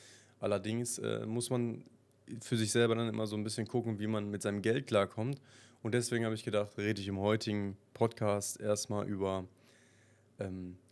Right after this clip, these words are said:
Management mit seinem eigenen Geld. Oder auch besser gesagt,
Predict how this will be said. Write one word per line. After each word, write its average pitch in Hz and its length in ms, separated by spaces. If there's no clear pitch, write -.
Management 127 960
mit 117 220
seinem 113 180
eigenen 110 420
Geld. 104 440
Oder 104 240
auch 101 160
besser 110 260
gesagt, 101 460